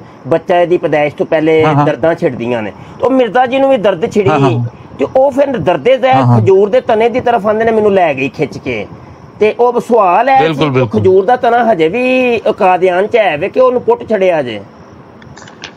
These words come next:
Speaker 2: ਉਹ ਬਿਲਕੁਲ ਐਸੇ ਤਰ੍ਹਾਂ ਹੋਇਆ ਸੀਗਾ ਜਦੋਂ ਹਜ਼ਰਤ ਈਸਾ ਆਪਣੀ ਮਾਂ ਨਰਸ ਕਰਦੀ ਸੀ, ਉਹਦੇ ਬਾਵਜੂਦ ਵੀ ਬੋਲਦੇ ਸੀਗੇ।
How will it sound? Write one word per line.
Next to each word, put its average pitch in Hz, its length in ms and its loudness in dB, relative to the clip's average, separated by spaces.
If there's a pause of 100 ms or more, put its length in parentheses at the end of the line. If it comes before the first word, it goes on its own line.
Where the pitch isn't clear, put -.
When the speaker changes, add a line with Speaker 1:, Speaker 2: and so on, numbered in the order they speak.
(920)
Speaker 2:
ਉਹ 185 80 0
ਬਿਲਕੁਲ 208 380 0
ਐਸੇ 214 240 0
ਤਰ੍ਹਾਂ 214 240 0
ਹੋਇਆ 156 220 2
ਸੀਗਾ 180 300 -2
ਜਦੋਂ 170 440 0
ਹਜ਼ਰਤ 151 380 -2
ਈਸਾ 175 480 0
ਆਪਣੀ 175 460 -2 (160)
ਮਾਂ 160 500 0 (240)
ਨਰਸ 151 300 0
ਕਰਦੀ 160 460 -2
ਸੀ, 196 200 -2
ਉਹਦੇ 175 260 0
ਬਾਵਜੂਦ 156 540 0
ਵੀ 170 80 2
ਬੋਲਦੇ 135 440 0
ਸੀਗੇ। 110 260 -8